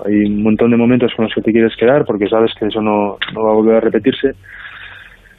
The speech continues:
y, y me he guardado todos esos pequeños momentos, ¿no? Es cierto que,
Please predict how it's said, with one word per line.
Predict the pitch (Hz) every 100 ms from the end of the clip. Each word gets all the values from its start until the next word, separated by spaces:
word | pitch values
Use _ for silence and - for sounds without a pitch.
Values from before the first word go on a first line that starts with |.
| - -
y, | 113 104 101 98 95 92 90 85 85 82 -
y | 95
me | 101
he |
guardado | 110 101 101 92
todos | 95 92
esos | 90 -
pequeños | 95 95
momentos, | 92 98 104 87
¿no? | 104
Es | 110
cierto | - 101 107
que, | 104 104 104